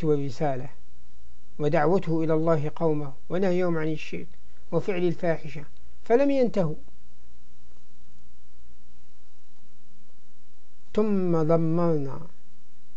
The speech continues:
آه، "إلا عجوزا في الغابرين"، أي باقين المعذبين، وهي زوجة لوط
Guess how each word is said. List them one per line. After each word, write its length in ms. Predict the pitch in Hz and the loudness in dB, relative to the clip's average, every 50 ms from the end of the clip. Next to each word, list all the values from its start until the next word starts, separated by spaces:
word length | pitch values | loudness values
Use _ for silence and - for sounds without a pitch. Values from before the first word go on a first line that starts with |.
| - - - - - - - - - - - - - - - - - - - - - - | -2 -2 -2 -2 -2 -2 -2 -2 -2 -2 -2 -2 -2 -2 -2 -2 -2 -2 -2 -2 0 0
آه، 120 | 160 160 | 0 0
"إلا 340 | 170 - 214 220 247 247 220 | 0 0 0 2 4 6 6
عجوزا 400 | 190 180 196 190 208 196 190 196 | 6 6 6 4 4 4 2 2
في 140 | 170 - 185 | 2 2 2
الغابرين"، 640 | 165 151 170 165 160 165 175 185 202 220 240 247 | 2 4 4 4 4 4 2 2 4 2 2 2
أي 220 | - - 190 185 180 | 0 0 2 2 2
باقين 400 | 170 180 170 170 - 196 196 185 | 4 2 2 2 2 0 0 2
المعذبين، 640 | 175 170 165 165 160 160 156 151 156 165 175 214 | 2 2 2 2 2 2 2 0 0 0 0 2
وهي 220 | 208 180 180 180 175 | 2 2 2 2 2
زوجة 360 | 165 190 196 175 147 165 160 - | 2 2 2 2 2 0 0 0
لوط 240 | 165 151 151 143 | 0 0 0 0